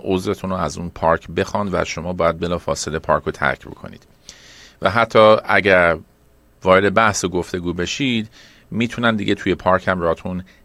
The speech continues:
ندن. این اختیار رو دارن طبق قانون ترسپاسینگ اکت. داخل قایق شما اجازه ندارید مشروب بخورید.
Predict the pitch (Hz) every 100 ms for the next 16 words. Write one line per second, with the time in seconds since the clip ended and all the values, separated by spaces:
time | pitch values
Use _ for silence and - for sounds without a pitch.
0 | - 87 87 78 69 - 85 - 80 -
1 | 80 82 90 113 131 - 110 98 87 78
2 | 82 80 78 76 - 64 - - - -
3 | - _ _ - - - - _ - 113
4 | 117 104 - 131 147 - 110 110 110 127
5 | - - - 101 110 101 92 92 107 107
6 | 110 104 95 92 101 101 - 90 90